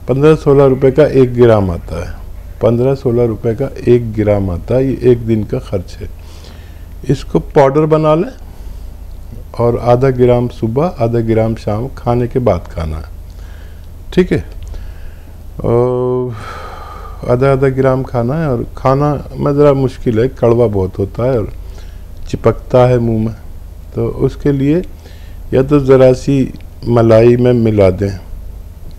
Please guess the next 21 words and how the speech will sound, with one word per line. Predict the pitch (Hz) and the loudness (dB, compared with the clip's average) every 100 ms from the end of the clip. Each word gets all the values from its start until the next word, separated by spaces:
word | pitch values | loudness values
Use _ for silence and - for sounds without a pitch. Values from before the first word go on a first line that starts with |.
| - - - - - - - - - - | -16 -16 -16 -14 -14 -14 -14 -14 -14 0
आधा | 110 110 | 2 4
ग्राम, | 117 110 113 151 - - - - - - - - | 4 4 4 0 -4 -8 -10 -10 -10 -12 -12 -8
और | 113 110 110 | 0 2 4
जल्दी | 113 113 | 2 2
से | 113 117 | 0 -2
खा | - 104 | -2 -2
के | 95 107 | 0 -2
पानी | 104 - 104 104 107 104 | -4 0 2 4 4 2
या | |
दूध | 90 87 87 - | 2 -2 -4 -4
पी | 80 | -4
लें | 80 87 - - - - - - - - - - | -4 -8 -10 -12 -10 -10 -10 -12 -12 -14 -14 -6
खाने | - 117 104 | 2 4 2
के | 92 | 0
बाद, | 85 78 - - - - - - - - - - | -4 -6 -6 -8 -10 -10 -14 -16 -16 -16 -12 -4
या | 123 139 139 | 4 4 6
देसी | 123 120 - 120 | 4 2 2 -2
घी | 113 123 | 0 2
में | 127 | 2
मिला | 120 113 110 104 | 2 4 4 2
दें, | 110 | 0